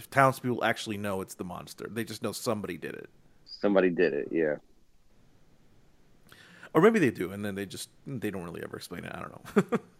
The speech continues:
Speaker 1: Um, so they, they kind of go off to, to find, to find the monster to kill it, uh, and then kind of Henry kind of goes off by himself, uh, in another direction, and they actually gets, kind of has a face-to-face confrontation with him.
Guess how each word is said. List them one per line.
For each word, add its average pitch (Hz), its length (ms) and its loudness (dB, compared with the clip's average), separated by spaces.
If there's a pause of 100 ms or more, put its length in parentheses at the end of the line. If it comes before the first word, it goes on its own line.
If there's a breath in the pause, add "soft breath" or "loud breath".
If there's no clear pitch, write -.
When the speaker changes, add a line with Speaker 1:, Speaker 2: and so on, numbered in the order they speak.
(520 loud breath)
Speaker 1:
Um, 123 520 6
so 151 180 4
they, 139 320 8
they 123 180 2
kind 151 220 4
of 131 140 2
go 131 300 8
off 113 340 6
to, 107 340 0
to 104 160 -4
find, 113 420 -4 (140)
to 113 80 -12
find 110 280 -4
the 104 40 -4
monster 101 420 -4
to 85 60 -10
kill 95 260 -2
it, 92 140 -4 (420 soft breath)
uh, 101 220 4
and 113 120 0
then 107 440 -2 (160)
kind 107 160 -2
of 92 100 -6 (160)
Henry 120 320 0
kind 107 240 -4
of 95 60 -8
goes 104 180 -4
off 101 240 -4
by 101 120 0
himself, 92 600 -2 (400 soft breath)
uh, 107 160 -2
in 113 120 -2
another 104 220 0
direction, 95 640 -2 (340 soft breath)
and 110 120 2
they 117 60 10
actually 113 260 6
gets, 104 280 6
kind 120 220 2
of 101 60 2
has 107 140 4
a 98 120 2
face-to-face 113 600 0
confrontation 101 640 -4
with 76 120 -6
him. 82 120 -10